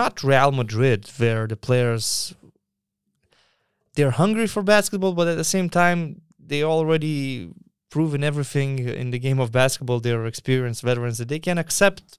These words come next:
playing one game and sitting one game. Here in Monaco, you have players that they want the ball, they want to play.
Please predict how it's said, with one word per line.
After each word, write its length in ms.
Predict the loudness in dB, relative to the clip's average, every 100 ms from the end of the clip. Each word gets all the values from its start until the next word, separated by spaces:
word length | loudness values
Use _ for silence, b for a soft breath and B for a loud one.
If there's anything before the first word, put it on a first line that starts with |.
| _
playing 360 | 2 2 2 -2
one 200 | -2 -2
game 280 | 0 0 -2
and 140 | -4
sitting 340 | 0 0 0
one 160 | -4 -4
game. 300 | -4 -2 -2
Here 220 | -4 -4 -4
in 80 |
Monaco, 380 | -2 -2 -4 -4
you 100 | -4
have 180 | -4 -4
players 640 | -4 0 0 -2 -8 -14 -6
that 160 | -6 -6 _ -4
they 100 | -2
want 280 | 0 0 0
the 60 | 0 4
ball, 380 | 6 6 2 -2
they 80 |
want 240 | -2 0 -2
to 60 | -4
play. 460 | 0 0 0 -4